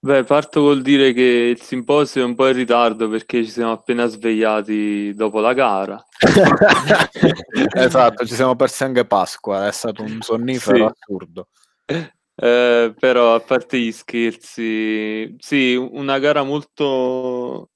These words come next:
Speaker 1: molto noiosa purtroppo, anche se, mm, eh, la pista poteva far presagire a qualcosa di più,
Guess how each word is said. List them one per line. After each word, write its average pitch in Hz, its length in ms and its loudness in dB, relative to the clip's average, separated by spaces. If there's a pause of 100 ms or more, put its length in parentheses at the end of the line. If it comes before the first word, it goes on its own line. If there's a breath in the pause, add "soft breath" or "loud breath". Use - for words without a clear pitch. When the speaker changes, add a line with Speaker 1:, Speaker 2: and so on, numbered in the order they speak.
(120)
Speaker 1:
molto 143 340 -2
noiosa 127 560 2
purtroppo, 123 640 -2
anche 131 260 0
se, 113 560 0
mm, 110 220 -12 (520)
eh, 110 720 0 (100)
la 123 240 0
pista 135 500 -2
poteva 110 840 0
far 117 260 0 (140)
presagire 117 500 -2
a 110 60 0
qualcosa 120 500 -2
di 120 220 -6
più, 113 320 -4